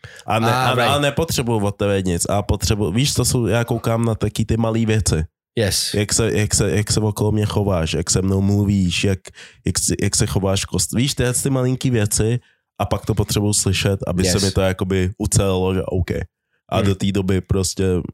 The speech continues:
Speaker 1: Eh. A právě vím, že... a to je zase to, eh, a měl jsi asi pravdu v tom, že to je to, právě to je to,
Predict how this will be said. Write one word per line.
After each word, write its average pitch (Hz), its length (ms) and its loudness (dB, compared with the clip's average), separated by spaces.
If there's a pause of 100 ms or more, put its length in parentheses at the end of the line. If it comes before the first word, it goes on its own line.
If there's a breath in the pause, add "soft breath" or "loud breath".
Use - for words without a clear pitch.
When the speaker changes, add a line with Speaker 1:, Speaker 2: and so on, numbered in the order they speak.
(240)
Speaker 1:
Eh. 82 180 0 (880)
A 98 80 -2
právě 104 340 0
vím, 101 80 -2
že... 104 200 0 (140)
a 113 160 -2
to 123 100 -2
je 120 80 2
zase 113 260 0
to, 113 100 -2
eh, 107 100 0 (680)
a 98 80 0 (120)
měl 95 240 2
jsi - 120 0
asi 101 180 2
pravdu 95 300 -2
v 92 80 -8
tom, 92 240 0
že 92 280 2 (720 soft breath)
to 107 80 0
je 104 100 0
to, 107 140 -2
právě 98 280 -2
to 98 100 -2
je 95 160 2
to, 90 180 -2